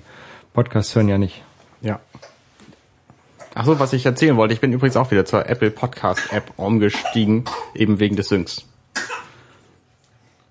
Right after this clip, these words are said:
Speaker 2: Also ich war ja auch bei Pocket Casts lange Zeit und fand es auch gut und so. Gut, die hatten am Anfang von I O S sieben so ein paar Schwierigkeiten auf dem iPhone vier, weil das einfach wahnsinnig lahm lief und
Speaker 1: Ja.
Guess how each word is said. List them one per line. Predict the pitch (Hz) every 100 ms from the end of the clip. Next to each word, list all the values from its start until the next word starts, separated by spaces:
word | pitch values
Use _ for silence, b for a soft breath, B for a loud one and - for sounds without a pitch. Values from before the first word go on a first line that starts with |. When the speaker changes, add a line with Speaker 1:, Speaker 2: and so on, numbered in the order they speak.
| _ -
Speaker 2:
Also | 95
ich | - -
war | 107
ja | 107
auch | 110
bei | 104
Pocket | - 127 123
Casts | 120 117 -
lange | 117 113
Zeit | 120 113
und | 95 98
fand | - - 127
es | 123
auch | 87 -
gut | 143 156
und | 120
so. | 120
Gut, | 110 - - 107
die | 107
hatten | 107
am | 101
Anfang | 98 120 110
von | 104
I |
O | 90 107
S | 104
sieben | 117 113
so |
ein | 107
paar | 107
Schwierigkeiten | 101 113 107 104 98
auf | 95
dem | 92 -
iPhone | 107 104 98
vier, | - 107
weil | 98
das | 92
einfach | 98 95 92
wahnsinnig | 92 92 85
lahm | 90 104
lief | 95 123
und | - 117
Speaker 1:
Ja. | 113